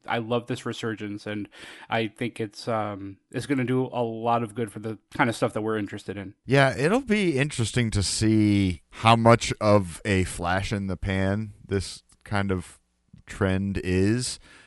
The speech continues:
Speaker 2: um, or not. I mean, I, it could go either way, honestly. Um, I, I would love for,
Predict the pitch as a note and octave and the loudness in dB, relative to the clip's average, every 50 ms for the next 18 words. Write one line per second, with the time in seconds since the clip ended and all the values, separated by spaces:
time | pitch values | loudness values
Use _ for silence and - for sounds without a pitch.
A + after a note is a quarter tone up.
0 | _ _ - F#2 F2+ F#2 F2+ F#2 - B2 D3+ D#3 D#3 E3+ F#3 C#3+ G2+ - - A#2+ | _ _ 2 4 4 4 4 6 10 12 12 12 12 10 8 8 6 4 2 2
1 | A#2 A2 G#2 G#2 G#2 G2+ A2 G#2 G2 G#2 A2 G#2 A#2+ B2+ - C3 B2+ G#2 A#2 G#2+ | 4 4 4 4 2 2 0 -2 -2 -4 -4 2 2 2 4 4 4 6 8 8
2 | G2+ G2 G#2+ A2 G2 F2+ F2 G2+ A2 F#2 E2+ E2+ G2 G2 F2+ E2+ - - F#2 F2 | 10 10 10 8 8 6 6 6 6 6 6 4 4 4 2 0 -2 -2 0 0
3 | E2+ F2 - - F#2+ F2+ F2 E2+ E2+ C#2 E2+ F#2+ G2+ G2 F#2 G2 G#2 G2 G2 E2+ | 0 0 0 0 0 2 2 0 0 0 4 4 4 6 6 4 4 4 4 2
4 | F#2+ G#2 G#2+ A2+ A2 F#2+ - - - G#2 G2 F#2+ F#2 F#2 F#2 F2+ F2 E2 | 4 6 6 6 6 4 0 0 2 4 6 6 6 6 4 4 2 0